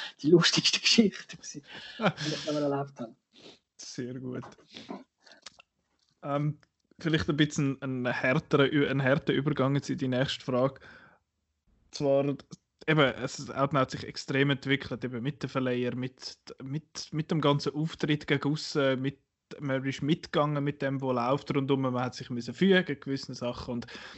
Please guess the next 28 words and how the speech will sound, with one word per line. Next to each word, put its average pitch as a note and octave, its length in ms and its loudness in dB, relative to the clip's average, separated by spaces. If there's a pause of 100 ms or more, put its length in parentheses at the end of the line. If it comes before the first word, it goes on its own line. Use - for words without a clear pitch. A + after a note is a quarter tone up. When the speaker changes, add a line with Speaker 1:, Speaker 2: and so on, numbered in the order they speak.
(180)
Speaker 2:
aber C#3+ 160 4
sind E3+ 300 6
ihr E3+ 180 6
zufrieden D3+ 600 2 (500)
mit C#3+ 240 0
dem C3+ 180 2
Weg, B2+ 360 4
wo B2+ 100 -2
Outnow B2 580 -2
gegangen F#3 380 0
ist F3 260 0
und C#3+ 400 -4
wo C3+ 80 4
Outnow B2+ 500 0
im A#2+ 100 -2
Moment A#2 400 -4
auch A#2 80 -4
noch A2 160 -10
geht? - 520 -14
Weil C#3 140 -2
es C#3+ 100 0
hat E3+ 120 0
sich C3+ 140 -6
ja C3 100 0
doch B2 300 -4
sehr C3 400 -2
fest - 360 -6
entwickelt. - 600 -14